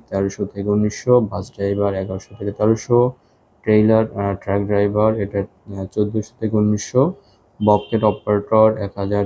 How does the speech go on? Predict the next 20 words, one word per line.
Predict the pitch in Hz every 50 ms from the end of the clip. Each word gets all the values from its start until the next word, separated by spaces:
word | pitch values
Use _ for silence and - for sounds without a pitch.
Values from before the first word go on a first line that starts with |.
| - _
থেকে | - 101 98
বারোশো | 95 104 101 98 92 - 104 101 -
পঞ্চাশ, | 113 113 113 113 - 123 120 117 117 - -
ক্রেন | - 104 101 101
অপারেটর | 98 95 - - 101 98 - - 104 104 101
ষোলোশো | - - 98 95 92 - - 107
থেকে | 107 101 104
দুই | 104 107 104
হাজার, | 110 113 104 107 113 113 113 120 120 _ _ _ _ _ _ _ _ -
বেকুল | 101 104 104 101 - - 113
লোডার | 101 101 101 104 104 101
অপারেটর, | 98 98 - 101 98 98 - - 104 104 104 101 101 - - -
আহ, | 95 95 95 95 95 95 98
এটার | 95 95 - 98 95
বেসিক | 95 98 95 - - - 101
হলো, | 101 98 95 95 101 101 101 98 101 - _ _ _ _ _ _ _ _ _ _ _ _
আহ, | 107 104 101 98 98 98 98
চোদ্দোশো, | 98 - 120 113 110 113 117 113 - - 131 127 127 127 131 131 127
আহ, | 110 104 101 101 98 98
জেনারেল | 98 113 107 104 107 110 110